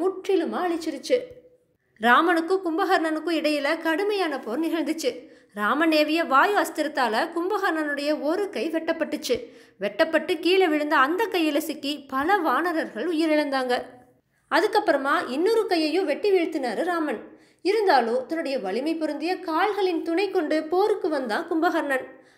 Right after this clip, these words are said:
அவனுடைய கால்களையும் வெட்டி தள்ளினாரு ராமன். ராமன் விடுத்த அம்பு இப்ப கும்பகர்ணனோட தலையை அறுத்துச்சு.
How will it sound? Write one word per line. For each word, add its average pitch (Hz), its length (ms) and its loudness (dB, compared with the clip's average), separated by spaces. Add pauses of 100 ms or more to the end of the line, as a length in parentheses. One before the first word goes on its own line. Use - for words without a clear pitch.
அவனுடைய 208 520 -4
கால்களையும் 277 720 -2
வெட்டி 311 260 0
தள்ளினாரு 277 540 0
ராமன். 302 460 -2 (720)
ராமன் 392 420 6
விடுத்த 320 220 -4
அம்பு 262 420 -2
இப்ப 349 280 -4
கும்பகர்ணனோட 320 800 -2
தலையை 330 420 -2
அறுத்துச்சு. 302 520 -6